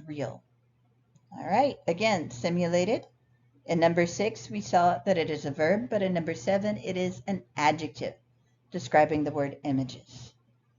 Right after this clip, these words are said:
And then finally, the last two, Kelly's daughter's teacher has many positive attributes. Here,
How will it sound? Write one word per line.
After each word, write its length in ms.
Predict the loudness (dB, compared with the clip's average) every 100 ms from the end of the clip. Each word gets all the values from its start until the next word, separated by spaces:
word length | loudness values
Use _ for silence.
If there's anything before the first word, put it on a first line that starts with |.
| _ _ _ -4
And 100 | -2
then 140 | -2
finally, 420 | 2 4 4 4
the 120 | 4
last 440 | 6 6 6 0 -8
two, 320 | -4 -2 -4 -8 _ _ _ _ _ 0
Kelly's 400 | 4 6 4 0
daughter's 480 | 4 4 4 -4
teacher 500 | -10 -12 -12 -8 -8
has 260 | -4 -4 -4
many 260 | -6 -6 -6
positive 520 | -4 -4 -2 -4 -6 -4
attributes. 840 | -4 -4 -8 -12 -16 -18 -20 -20 -20 _ _ _ _ _ _
Here, 680 | -16 -4 2 4 4 0